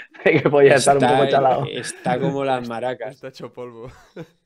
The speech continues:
Speaker 2: No, no, no,
Speaker 3: Hace
Speaker 2: pero
Speaker 3: mucho que no escuchaba esa, esa expresión.
Speaker 2: pero últim-, <laughs> últimamente, la verdad es que está entrenando muy bien. Eh, es buen chaval, eso sí, está, pues eso, está zumbadísimo.
Speaker 3: Es que yo, nosotros creemos que en los porteros no hay términos medios.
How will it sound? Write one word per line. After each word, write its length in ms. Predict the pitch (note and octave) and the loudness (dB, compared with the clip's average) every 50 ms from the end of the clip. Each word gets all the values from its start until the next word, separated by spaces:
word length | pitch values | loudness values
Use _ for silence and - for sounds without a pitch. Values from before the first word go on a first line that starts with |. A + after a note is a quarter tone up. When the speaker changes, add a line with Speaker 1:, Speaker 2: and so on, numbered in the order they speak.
| _ - - - | _ -18 -12 -8
Speaker 2:
No, 180 | C3 C3+ C#3 | -6 -6 -4
no, 120 | C#3 C#3 C3+ | -2 -2 -2
no, 140 | C3+ C3+ C3 | -2 -2 -4
Speaker 3:
Hace 60 | C3 C3 | -4 -4
Speaker 2:
pero 300 | B2+ B2 B2+ B2+ C3 C3+ | -4 -4 -4 -4 -4 -6
Speaker 3:
mucho 160 | C3+ - E3+ | -8 -8 -10
que 100 | D#3 D#3 | -10 -10
no 60 | D3 | -10
escuchaba 440 | D#3 - - D3+ C#3+ - D3+ D3 C#3 | -12 -12 -16 -16 -14 -12 -12 -12 -12
esa, 360 | C#3+ - - - E3+ F3 - _ _ _ _ _ | -14 -16 -16 -16 -14 -16 -16 _ _ _ _ _
esa 60 | - C3+ C3 D3+ | -20 -20 -18 -20
expresión. 240 | D3 D3 - C#3 C3+ | -20 -20 -20 -20 -12
Speaker 2:
pero 180 | B2 A#2+ A#2+ A#2 | -8 -8 -6 -8
últim-, 260 | A#2+ - - - - - - - - - - - - - - - | -8 -12 -16 -18 -18 -18 -18 -20 -20 -20 -20 -20 -20 -20 -16 -10
<laughs> 0 | - C#3+ | -8 -6
últimamente, 880 | C#3+ C3 - - - - D#3 C#3 C3 C3 B2+ B2+ B2+ B2 - B2 A#2+ - | -6 -6 -6 -8 -6 -4 -4 -2 -2 -4 -4 -6 -8 -8 -6 -8 -8 -8
la 140 | - A#2+ A#2+ | -6 -6 -4
verdad 180 | A#2 A2+ A#2+ B2 | -4 -4 -4 -6
es 80 | A#2+ | -6
que 60 | - B2+ | -6 -10
está 160 | A#2+ - B2 | -10 -8 -10
entrenando 360 | A#2 A2+ A#2 A#2 A#2 A#2 A2+ | -10 -8 -8 -8 -8 -10 -10
muy 200 | A2+ A2+ A2+ A2+ | -10 -10 -8 -6
bien. 220 | A#2 A#2+ B2 B2+ _ _ - - - - G4+ F4+ - _ _ _ | -8 -8 -8 -12 _ _ -20 -20 -20 -20 -20 -20 -20 _ _ _
Eh, 280 | - A#2 A#2+ A#2+ A#2+ A2+ A2+ | -4 0 0 2 2 2 0
es 60 | B2 | 0
buen 180 | A#2 B2+ B2 A#2 | 0 0 -2 0
chaval, 560 | - A#2 A2+ A2+ A#2 A#2+ A#2+ A#2+ A2+ - _ _ _ _ _ | 0 0 0 0 0 0 0 -2 -4 -8 _ _ _ _ _
eso 120 | - A#2 A2+ | -12 -10 -8
sí, 120 | A2 A#2 | -6 -6
está, 400 | A2+ A2 A2 - - A2+ A2+ A2+ | -6 -8 -8 -8 -6 -6 -4 -6
pues 220 | G#2 A2 G#2+ G2+ G#2 | -6 -10 -12 -12 -12
eso, 280 | G#2 G2 G2+ - - B2+ _ _ _ _ _ _ - | -14 -14 -14 -16 -18 -20 _ _ _ _ _ _ -18
está 200 | - - B2 A#2 | -8 -6 -4 -4
zumbadísimo. 540 | A#2+ B2 A2+ A2+ A#2+ A#2+ A#2 B2 C3+ E3 | -2 -2 -2 0 0 0 0 -2 -2 -2
Speaker 3:
Es 80 | - - | -4 -6
que 240 | - F3 - - - - | -8 -12 -12 -12 -14 -16
yo, 120 | A#2 A#2 - - | -18 -20 -18 -14
nosotros 320 | A#2 A#2 B2+ - - - - | -10 -8 -6 -6 -6 -8 -10
creemos 240 | - D#3+ D#3+ F3 F3 | -10 -12 -12 -12 -14
que 80 | - - | -16 -16
en 60 | C3+ | -16
los 120 | B2 A#2+ - | -16 -16 -18
porteros 600 | - A#2 G#2+ G#2+ B2 C3 C3+ C3 - - - D#3 C#3 A2+ - | -18 -20 -14 -10 -8 -8 -8 -8 -10 -10 -12 -12 -12 -14 -18
no 100 | A2+ A2+ | -16 -16
hay 80 | B2+ | -16
términos 480 | C#3 - - C3 B2 A#2 G#2+ G#2 G2+ _ | -16 -16 -16 -16 -16 -16 -18 -18 -20 _
medios. 480 | - D#2+ D#2 C#2 B1+ A#1+ _ _ _ | -20 -20 -20 -20 -20 -20 _ _ _